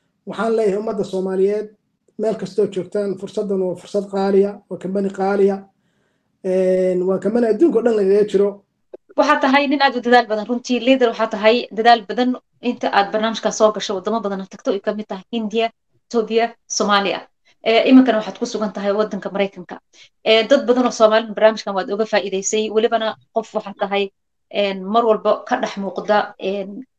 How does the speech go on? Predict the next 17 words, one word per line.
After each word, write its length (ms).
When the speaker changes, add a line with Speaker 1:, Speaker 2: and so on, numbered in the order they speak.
Speaker 2:
barnaamijyada 480
iyo 260
shirarka 500
iyo 200
weliba 260
qolalka 320
intaba. 360
Een, 300
dadkaasaa 640
u 40
fara 160
badan 200
ee 60
Soomaaliyeed, 640
ee, 300
barnaamijka 380
ku 80